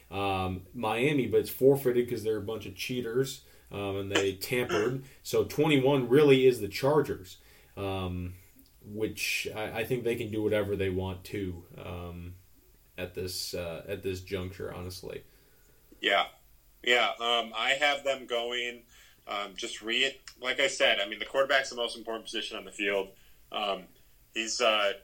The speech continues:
Speaker 2: I think they need to reinvest in, in Mister, uh, Justin Herbert. You see, they're so close to getting over the hump, and, uh, for some, some reason, uh,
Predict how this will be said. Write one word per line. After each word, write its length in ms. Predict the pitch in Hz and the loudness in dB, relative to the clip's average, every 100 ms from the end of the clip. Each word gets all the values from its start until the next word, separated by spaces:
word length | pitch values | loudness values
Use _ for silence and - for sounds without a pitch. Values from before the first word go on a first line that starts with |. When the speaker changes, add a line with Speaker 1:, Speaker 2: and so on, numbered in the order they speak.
| - | -8
Speaker 2:
I 140 | 107 | -8
think 240 | 110 117 | -6 -6
they 140 | 110 107 | -4 -2
need 280 | 107 104 - | -2 -4 -8
to 120 | 110 | -10
reinvest 640 | 98 110 104 101 104 - | -2 -2 0 0 0 0
in, 220 | 117 107 104 | -6 -6 -8
in 180 | 110 104 - - | -8 -10 -20 -14
Mister, 640 | 110 98 - 113 104 104 | -8 -8 -4 -4 -2 0
uh, 220 | 101 98 98 | 2 2 0
Justin 320 | - 110 - 95 | -2 -4 -6 -8
Herbert. 420 | 117 123 151 165 - - _ _ | -4 0 0 -2 -8 -20 _ _
You 60 | 165 | -14
see, 240 | - 151 | -6 -4
they're 100 | 135 | -2
so 380 | - - 170 156 | -4 -4 -2 -2
close 380 | 151 143 143 139 | -2 -4 -2 -6
to 80 | 123 | -10
getting 240 | 120 120 | -8 -8
over 180 | 117 117 | -8 -8
the 80 | 107 | -8
hump, 360 | - 117 117 113 | -8 -8 -8 -10
and, 260 | 107 101 101 | -14 -12 -8
uh, 300 | 98 95 87 - _ _ - | -6 -6 -8 -14 _ _ -18
for 60 | |
some, 380 | - 160 170 165 - _ | -8 -4 -4 -6 -20 _
some 200 | 139 151 | -14 -10
reason, 380 | 156 151 117 120 _ _ | -10 -10 -14 -16 _ _
uh, 300 | 110 101 98 | -10 -6 -8